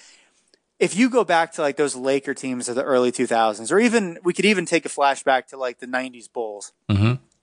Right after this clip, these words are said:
Speaker 1: Who would you say on those early two thousand Laker teams? We have, Sh-, you know, Shaq and Kobe.
Speaker 2: Mm-hmm.
Speaker 1: Whatever order you wanna put them in. At that point, it was Sha-, Shaq was the dominant force, and Kobe was, you know, an unbelievable player.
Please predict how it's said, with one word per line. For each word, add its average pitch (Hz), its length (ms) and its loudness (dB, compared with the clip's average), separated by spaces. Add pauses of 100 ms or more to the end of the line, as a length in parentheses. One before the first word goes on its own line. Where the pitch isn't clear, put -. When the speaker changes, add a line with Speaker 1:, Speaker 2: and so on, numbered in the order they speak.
(1800)
Speaker 1:
Who 277 240 6
would 262 180 4
you 226 180 6
say 120 600 0 (640)
on 160 220 2
those 151 240 2
early 170 320 4
two 165 160 -4
thousand 135 380 0
Laker 127 240 -4
teams? 113 260 -10
We 143 100 2
have, 165 140 4
Sh-, - 200 -8 (140)
you 156 100 0
know, 131 60 4
Shaq 151 320 0
and 220 120 -6
Kobe. 120 340 0 (180)
Speaker 2:
Mm-hmm. 113 240 2 (220)
Speaker 1:
Whatever 196 300 2
order 180 300 4
you 165 80 2
wanna 147 120 0
put 139 140 -4
them 120 100 -8
in. 117 60 -6
At 120 80 -10
that 180 140 4
point, 180 200 2
it 156 40 2
was 135 140 2
Sha-, - 160 -8
Shaq 170 360 2
was 147 220 -2
the 131 120 -10
dominant 120 440 -2
force, 113 340 -6
and 113 100 -16
Kobe 127 320 2
was, 110 260 -6 (460)
you 147 80 0
know, 123 180 2
an - 120 0
unbelievable 131 500 2
player. 110 360 0